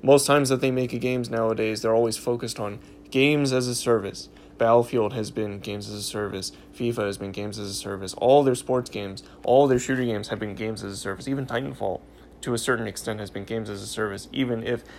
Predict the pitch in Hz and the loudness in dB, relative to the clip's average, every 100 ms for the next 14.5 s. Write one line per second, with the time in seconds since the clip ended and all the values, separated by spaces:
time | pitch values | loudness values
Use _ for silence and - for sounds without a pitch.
0 | - 120 120 110 117 113 127 107 110 - | -4 4 4 4 2 2 -2 -2 -4 -2
1 | 113 117 110 - - - - - - - | 0 2 0 -4 -18 -20 -20 -20 -12 -4
2 | 131 120 117 123 113 107 104 - - - | 0 0 2 6 6 6 2 -4 -20 -20
3 | - - 120 - 113 113 - - - - | -12 0 0 2 -2 -2 -4 -16 -20 -20
4 | - - 107 92 - 127 117 123 101 95 | -8 -2 -2 -2 -6 -6 -6 -4 -6 -6
5 | - - - 120 117 110 107 117 95 92 | -12 -18 -10 -6 -2 -2 -4 -6 -8 -6
6 | 104 92 87 - - - - - - - | -4 -4 -6 -16 -20 -20 -20 -20 -20 -20
7 | - - - - - - - - 131 123 | -20 -20 -20 -20 -20 -20 -16 0 2 4
8 | 135 143 143 - 147 135 131 - - - | 4 4 0 0 2 2 -2 -16 -20 -20
9 | - - - 131 131 123 131 123 117 120 | -20 -8 4 6 8 4 6 6 6 4
10 | 107 110 107 104 - 139 - 110 92 - | 0 0 -2 -4 -6 -10 -6 -6 -6 -12
11 | - - - - - 123 117 135 135 120 | -20 -20 -20 -20 -8 -6 2 6 6 4
12 | - 135 127 123 120 - 135 127 131 127 | -2 0 2 2 0 2 0 2 4 4
13 | 120 123 117 113 - 131 123 127 127 113 | 4 2 0 -2 2 2 2 0 -2 -2
14 | 104 127 117 104 90 | -2 0 0 -2 -8